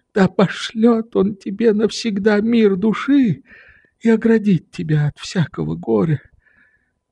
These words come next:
Помолись Богу, друг мой, чтоб грешная молитва моя дошла до него». «И моё,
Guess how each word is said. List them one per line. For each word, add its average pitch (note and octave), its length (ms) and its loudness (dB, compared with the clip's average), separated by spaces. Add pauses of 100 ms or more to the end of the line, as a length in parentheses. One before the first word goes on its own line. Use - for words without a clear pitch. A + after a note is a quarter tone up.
(1200)
Помолись F3+ 580 2
Богу, F#3 380 0
друг F#3 360 -2
мой, D3+ 280 0 (1080)
чтоб F#3+ 280 -6
грешная F3+ 560 0
молитва F3+ 520 -2
моя E3 420 -2 (840)
дошла F3 500 0
до D3+ 140 -6
него». C#3 480 -2 (2000)
«И A#3+ 180 2
моё, A#3+ 720 2